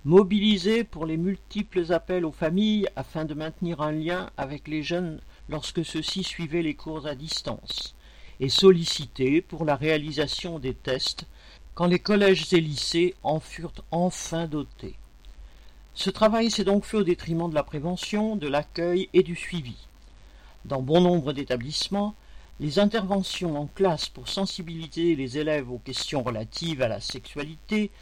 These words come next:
à l'hygiène de vie ou aux différents types d'addictions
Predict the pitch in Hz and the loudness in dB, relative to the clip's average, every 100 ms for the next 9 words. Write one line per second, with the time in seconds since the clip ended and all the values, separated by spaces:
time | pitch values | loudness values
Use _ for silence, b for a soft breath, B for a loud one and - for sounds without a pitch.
0 | B B 120 131 139 123 143 139 170 190 | B B -6 -4 -4 -2 0 4 6 6
1 | 185 214 208 b b b - 175 165 156 | 6 2 2 b b b -4 0 2 0
2 | 147 185 190 185 185 - 214 160 170 151 | -2 2 4 4 2 0 -4 2 2 2
3 | - - - 196 202 | -2 -4 -2 -2 -2